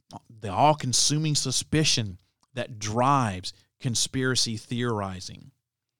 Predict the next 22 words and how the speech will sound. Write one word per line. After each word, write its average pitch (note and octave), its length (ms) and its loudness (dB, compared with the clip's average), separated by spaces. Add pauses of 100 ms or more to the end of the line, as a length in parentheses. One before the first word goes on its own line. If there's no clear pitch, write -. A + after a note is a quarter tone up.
(1160)
The C3+ 120 0
growth C3+ 600 2
in C#3 160 -2
complexity A#2+ 880 -2
and G2 120 -6
size D3+ 460 -2
of A#2+ 80 -6
our A2+ 160 -2
informational A#2+ 720 -4
environment G2+ 640 0 (280)
also E3 380 0
means C3+ 460 -2 (180)
that A#2+ 160 -8
we C3 160 0
increasingly C3 880 -2 (220)
must E3 300 0
rely D3 460 2
on G#2+ 300 -6
experts - 680 -2
and G#2 340 -6
knowledge B2+ 540 0
communities A2+ 720 -4